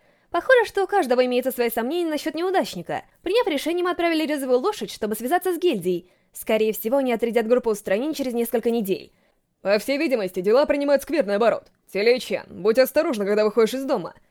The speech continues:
Хорошо, вы тоже берегите себя, Джордж. Это настоящая опасность.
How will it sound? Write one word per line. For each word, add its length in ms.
Хорошо, 460
вы 120
тоже 260
берегите 320
себя, 220
Джордж. 380
Это 260
настоящая 480
опасность. 560